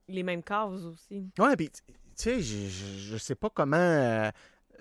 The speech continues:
Speaker 2: sur une base quotidienne à la radio, quoi que ce soit, ou à la télé, s'il peut être pertinent puis intéressant. M-,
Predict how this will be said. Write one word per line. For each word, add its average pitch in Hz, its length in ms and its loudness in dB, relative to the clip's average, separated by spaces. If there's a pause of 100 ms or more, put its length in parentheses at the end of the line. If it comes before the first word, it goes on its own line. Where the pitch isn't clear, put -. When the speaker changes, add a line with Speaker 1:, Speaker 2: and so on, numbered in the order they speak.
(180)
Speaker 2:
sur 135 160 0
une 127 60 2
base 156 240 8
quotidienne 165 480 2
à 135 120 2
la - 40 0
radio, 131 360 2
quoi 151 140 -4
que - 60 -14
ce 127 80 0
soit, 175 160 -4
ou 147 160 2
à - 20 4
la 113 60 0
télé, 151 420 0
s'il 139 460 -4
peut 127 160 0
être 143 220 0
pertinent 151 460 -4
puis 151 120 -6
intéressant. 127 440 -4
M-, 175 120 -12